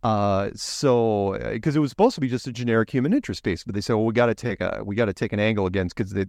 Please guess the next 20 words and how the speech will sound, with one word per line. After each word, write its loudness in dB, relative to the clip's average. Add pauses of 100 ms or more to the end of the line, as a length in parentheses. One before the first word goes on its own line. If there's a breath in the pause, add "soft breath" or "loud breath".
this -6
is, -10
this -2
was -8
getting 2
too -2
big," 4
and -2 (300)
they 2
didn't 2
want 2
us -6
talking -2
to -6
kids. 0 (440)
And, 0
and -2 (340)
the 0
irony 2
there, 0